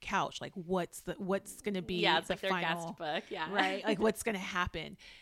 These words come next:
Speaker 1: We don't find out what anybody <laughs> writes
Speaker 2: I
Speaker 1: in
Speaker 2: know,
Speaker 1: the book.
Speaker 2: I was like, "Wait, we don't?" <sighs> 'Cause I really thought I remembered, like, a, some kind of button of, like, "This is what happens."
Speaker 1: Right. And there was nothing. The last thing, the last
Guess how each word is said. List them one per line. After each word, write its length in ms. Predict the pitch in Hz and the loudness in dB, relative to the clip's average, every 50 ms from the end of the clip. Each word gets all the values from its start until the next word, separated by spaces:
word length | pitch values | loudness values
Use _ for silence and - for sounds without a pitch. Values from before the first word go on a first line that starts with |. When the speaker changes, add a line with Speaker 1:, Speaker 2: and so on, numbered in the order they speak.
| - _ - | -20 _ -4
Speaker 1:
We 160 | 220 254 247 | -2 -2 0
don't 320 | 185 220 262 339 359 - - | 0 0 0 0 -2 -4 -8
find 280 | - 254 285 269 240 | -6 -4 -2 0 2
out 200 | 254 247 240 175 | 2 2 2 2
what 100 | 175 - - | 0 -2 0
anybody 680 | 196 208 254 339 370 - 175 - - - - - 165 - | -2 -2 -2 0 0 -2 -2 -2 -4 -6 -8 -10 -2 4
<laughs> 20 | |
writes 440 | 339 403 - - - 302 220 - - | 6 8 10 10 10 8 8 6 6
Speaker 2:
I 60 | 269 | 6
Speaker 1:
in 80 | 233 - | 8 8
Speaker 2:
know, 80 | 370 | 10
Speaker 1:
the 60 | 381 | 10
book. 60 | 370 - | 10 10
Speaker 2:
I 40 | |
was 120 | 415 - - | 8 8 6
like, 200 | 320 302 240 - | 4 0 0 -4
"Wait, 480 | 240 302 311 302 285 285 262 - 240 196 | -4 -4 -2 -2 -2 -4 -4 -6 -6 -6
we 140 | 226 233 392 | -4 -4 -4
don't?" 580 | 403 214 202 214 254 294 349 381 392 381 302 - - _ _ - | -4 -6 -6 -6 -4 -2 0 0 0 0 -2 -6 -12 _ _ -16
<sighs> 640 | - - - - - - - 233 233 - - 220 - | -14 -10 -10 -10 -10 -10 -12 -14 -16 -16 -16 -14 -12
'Cause 120 | - 247 285 | -8 -6 -4
I 80 | 294 294 | -4 -4
really 420 | 277 247 285 294 330 359 359 339 | -4 -4 -4 -2 0 0 -2 -2
thought 220 | - - - 302 320 | -4 -2 -2 0 0
I 60 | 311 | 0
remembered, 800 | 311 294 285 247 226 233 247 269 294 285 285 269 247 240 226 208 | 0 -2 -4 -4 -2 -2 -4 -4 -2 -4 -2 -2 -2 -2 -4 -4
like, 260 | 208 190 190 185 180 - | -4 -4 -4 -4 -4 -6
a, 120 | 190 180 | -8 -8
some 200 | 175 - 226 214 208 | -8 -8 -10 -10 -8
kind 120 | 214 208 202 | -8 -6 -6
of 220 | 185 160 160 - | -8 -8 -8 -8
button 360 | 190 214 240 - 208 185 175 | -6 -6 -6 -8 -8 -8 -8
of, 140 | 170 165 - | -8 -8 -8
like, 180 | 175 165 160 - | -10 -10 -10 -10
"This 260 | 170 165 170 160 - | -10 -10 -10 -10 -10
is 120 | 180 170 - | -12 -14 -14
what 120 | 160 - | -14 -14
happens." 840 | - - 165 165 170 - - - 98 90 85 78 - 85 107 - 208 220 | -14 -16 -16 -18 -16 -16 -14 -12 -12 -12 -12 -14 -14 -16 -14 -8 0 2
Speaker 1:
Right. 260 | 247 240 247 254 - 247 | 4 4 6 4 2 2
And 140 | 262 233 247 | 2 2 2
there 120 | 254 254 | 2 4
was 200 | 240 247 190 196 | 2 0 0 -2
nothing. 680 | 202 196 196 214 - 392 - - 208 180 - - - 190 | -2 0 0 0 0 0 -2 -4 -4 -4 -4 -6 -4 0
The 100 | 185 220 208 | 2 4 4
last 540 | 202 202 202 202 214 240 285 - - - - | 6 6 6 6 4 4 2 -2 -6 -6 -2
thing, 360 | - 214 208 208 208 202 - - | 0 0 0 0 -2 -4 -2 0
the 140 | 214 214 220 | 2 2 2
last 760 | 190 190 202 202 202 214 240 269 285 285 - - - - - | 2 2 2 4 4 4 4 2 2 -2 -4 -8 -10 -10 -12